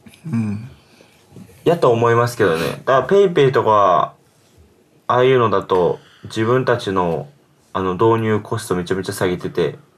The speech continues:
Speaker 2: どんどん、とりあえず店の方を増やしていかなあかんっていう話だったと思うんですけど、
Speaker 1: うんうんうん。
Speaker 2: まあ、メルペイは逆に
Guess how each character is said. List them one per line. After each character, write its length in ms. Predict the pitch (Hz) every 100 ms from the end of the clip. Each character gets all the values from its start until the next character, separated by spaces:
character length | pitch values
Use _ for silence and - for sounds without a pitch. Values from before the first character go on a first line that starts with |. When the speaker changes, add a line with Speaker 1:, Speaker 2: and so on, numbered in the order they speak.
| _ _ _ _ _ _ _ -
Speaker 2:
ど 140 | 107
ん 80 | 107
ど 180 | 107 107
ん、 140 | 104 - _ _ -
と 100 | 139
り 80 |
あ 60 | 151
え 60 | 120
ず 100 | 110
店 220 | 117 120
の 100 | 117
方 120 | 110
を 40 |
増 100 | 92
や 80 | 98
し 120 | 95
て 60 | 101
い 60 | 98
か 80 |
な 60 | 95
あ 60 | 87
か 120 | 87
ん 40 |
っ 20 |
て 100 | 85
い 20 | 87
う 20 |
話 240 | 87 82
だ 80 | 73
っ 20 | 71
た 120 | 78 76 -
と 80 | 80
思 160 | 76 76
う 40 |
ん 40 | 71
で 60 |
す 80 | -
け 80 | 95
ど、 240 | 104 98
Speaker 1:
う 40 | 147
ん 40 |
う 20 |
ん 720 | 147 135 127 123 117 117 113 -
う 40 |
ん。 60 | 107
Speaker 2:
ま 80 | 107
あ、 20 |
メ 140 | 104
ル 80 | 107
ペ 180 | 107 113
イ 40 |
は 360 | 110 110 107 - _ _ _ _ _ _ -
逆 280 | - 107 110
に 320 | 101 98 -